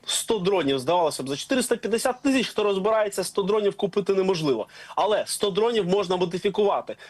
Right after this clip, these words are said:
Наша задача не кількість дронів, а якість, щоб кожен долетів до цілі. І,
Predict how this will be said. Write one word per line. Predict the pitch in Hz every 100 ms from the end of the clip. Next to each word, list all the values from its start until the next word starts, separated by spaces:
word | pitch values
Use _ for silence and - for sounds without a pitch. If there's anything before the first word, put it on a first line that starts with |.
| -
Наша | 190 208 180
задача | 185 208 202 190
не | 190
кількість | - 254 208 131 - - _
дронів, | 143 156 131 117
а | 165
якість, | 185 156 - 127
щоб | 143 -
кожен | 214 185 180
долетів | 160 175 160 - 180
до | 160
цілі. | 156 160 127 - - - -
І, | 185 185